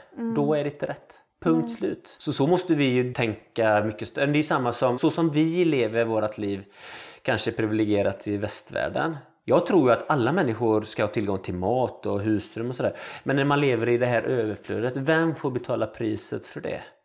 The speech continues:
Speaker 1: Mm.
Speaker 2: Ja, det är ju någon. Ja, men är det då vettigt? Nej, det är inte det. Om du verkligen ställer dig den frågan så ser du att någon annan får ju betala priset för detta. Ja, men då är det fel. Punkt slut. Lite
Speaker 1: Mm.
Speaker 2: svårare än så.
Speaker 1: Mm.
Speaker 2: Då får du ändra.
Speaker 1: Men om man är i en situation typ där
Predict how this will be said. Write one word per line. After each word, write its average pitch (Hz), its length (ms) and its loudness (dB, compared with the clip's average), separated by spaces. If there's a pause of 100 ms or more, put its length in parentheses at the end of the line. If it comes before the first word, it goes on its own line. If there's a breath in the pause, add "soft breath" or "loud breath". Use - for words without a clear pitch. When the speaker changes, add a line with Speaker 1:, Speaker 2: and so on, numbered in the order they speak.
(260)
Speaker 1:
Mm. 226 560 -6
Speaker 2:
Ja, 135 100 2
det 156 80 4
är 160 60 6
ju 165 120 6
någon. 85 340 0
Ja, 143 100 0
men 156 140 2
är 151 180 4
det 175 100 2
då 135 140 2
vettigt? - 720 -8
Nej, 185 440 -2
det 185 80 2
är 196 40 4
inte 302 220 0
det. - 120 -2 (360)
Om 175 180 6
du 180 120 6
verkligen 165 280 4
ställer 131 520 2
dig 180 160 2
den 160 160 2
frågan 117 420 -2
så 165 120 -6
ser 160 160 0
du 131 60 2
att 131 80 0
någon 151 220 0
annan 131 320 -2
får 180 80 0
ju 180 60 -2
betala - 240 -2
priset 120 320 -4
för 247 80 -12
detta. - 120 -12
Ja, 170 100 -2
men 175 140 0
då 175 120 2
är 214 80 0
det 170 80 -2
fel. - 400 -8
Punkt 220 220 -2
slut. 254 360 -2 (180 soft breath)
Lite 240 120 -2
Speaker 1:
Mm. 233 100 -2
Speaker 2:
svårare 160 340 4
än 110 60 0
så. 92 260 -4
Speaker 1:
Mm. 233 200 -4
Speaker 2:
Då 185 60 2
får 185 160 2
du 202 60 6
ändra. 156 340 0 (480 loud breath)
Speaker 1:
Men 247 260 0
om 262 100 0
man 269 100 2
är 277 40 2
i 277 40 2
en 262 80 0
situation 233 600 -6
typ 214 300 -6
där 196 320 0